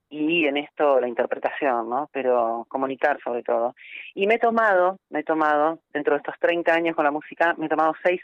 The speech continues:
años, no tenía ni idea, no es que dije, "Me voy a tomar seis años para hacerlo". Empecé con esta idea en el dos mil dieciséis, que me cayó en la cabeza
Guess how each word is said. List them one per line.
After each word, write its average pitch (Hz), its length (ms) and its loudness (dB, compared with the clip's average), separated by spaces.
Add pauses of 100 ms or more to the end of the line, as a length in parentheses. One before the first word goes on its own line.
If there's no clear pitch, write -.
años, 170 380 0 (580)
no 151 140 0
tenía 143 280 -2
ni 135 120 -6
idea, 165 220 4
no 147 120 0
es 151 60 -6
que 143 140 -8
dije, 135 220 -4
"Me 135 80 -2
voy 143 100 4
a - 20 0
tomar 143 240 0
seis 143 200 -6
años 143 200 0
para 131 180 2
hacerlo". 117 380 -2
Empecé 131 440 -2
con 151 160 0
esta 139 200 -2
idea 143 200 0
en 143 80 0
el 131 80 -4
dos 131 120 -4
mil 143 140 -8
dieciséis, 151 520 -2 (380)
que 131 80 -12
me 131 120 -6
cayó - 260 -4
en 143 80 -4
la 143 80 4
cabeza 135 380 0